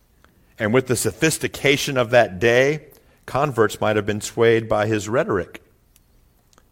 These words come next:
and his embrace of what they would have called in that day sophistry, wisdom, and not by the Holy Spirit.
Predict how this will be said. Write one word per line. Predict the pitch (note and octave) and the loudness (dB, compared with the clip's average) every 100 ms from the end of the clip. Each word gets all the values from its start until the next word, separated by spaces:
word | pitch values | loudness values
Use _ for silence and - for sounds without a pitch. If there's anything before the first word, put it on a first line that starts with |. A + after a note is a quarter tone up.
| _ | _
and | A#2 | -6
his | A2+ A2+ | -4 -4
embrace | G#2 A2 B2+ C3+ - | -2 4 4 4 0
of | A2 | 0
what | B2 G#2+ | 2 2
they | B2 | 2
would | A2+ | 2
have | G#2 | 0
called | - B2+ A2+ | 4 6 6
in | A2 | 2
that | A2+ A2 | 0 2
day | A2 G#2+ - | 0 0 -8
sophistry, | - - - C3 - F2+ - - - F2 D#2 D2 - | -8 0 6 6 4 -2 -4 -6 -6 -4 -4 -8 -4
wisdom, | A2+ G2+ E2+ D#2+ C#2 D2 _ _ _ _ _ _ _ _ _ _ _ _ _ _ _ | -2 -2 -4 -12 -14 -16 _ _ _ _ _ _ _ _ _ _ _ _ _ _ _
and | G2 G2 | -8 -4
not | G#2+ A#2 G#2+ | 0 0 0
by | G2 | -2
the | E2+ | -2
Holy | F2+ F2+ E2+ | -2 -6 -6
Spirit. | - A2+ F#2+ C#2 - | -8 -6 -6 -8 -18